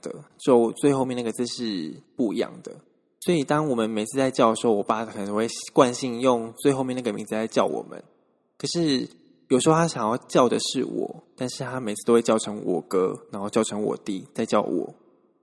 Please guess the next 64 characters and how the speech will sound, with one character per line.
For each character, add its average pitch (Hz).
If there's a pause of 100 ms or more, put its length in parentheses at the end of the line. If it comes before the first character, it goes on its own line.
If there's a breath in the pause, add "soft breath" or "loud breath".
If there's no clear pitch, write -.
但 151
明 127
明 120
就 123
是 117
要 107
找 -
我 95
啊， - (140)
但 -
我 110
不 123
懂 -
为 123
什 -
么 107
每 90
次 -
都 113
会 110
叫 104
我 - (100)
错。 - (1300)
所 -
以 165
在 170
我 131
的 113
记 139
忆 131
以 -
来， 113
其 135
实 -
我 135
觉 127
得 127
小 117
时 -
候 143
的 117
我 80
虽 151
然 127
过 131
得 104
没 117
有 113
很 117
开 -
心 -
吧， -
可 -
能 110 (600 loud breath)
我 123
都 139
会 139
嫉 151
妒 135
哥 127
哥 123
和 120
弟 120
弟 113